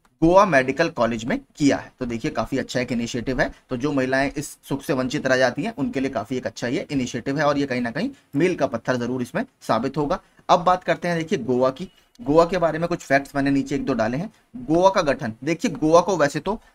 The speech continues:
आपको पता है, गोवा जो था वो पुर्तगालियों के अधीन था। अगर मैं आपको बताऊं, चौदह सौ अट्ठानवे में वास्को दी गामा भारत आते हैं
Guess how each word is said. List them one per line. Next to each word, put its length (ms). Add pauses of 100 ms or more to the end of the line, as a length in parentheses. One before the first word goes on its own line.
आपको 240
पता 200
है, 140
गोवा 220
जो 140
था 100
वो 120
पुर्तगालियों 640
के 100
अधीन 360
था। 260
अगर 220
मैं 100
आपको 240
बताऊं, 300 (1080)
चौदह 200
सौ 100
अट्ठानवे 420
में 120
वास्को 340
दी 100
गामा 220
भारत 340
आते 200
हैं 140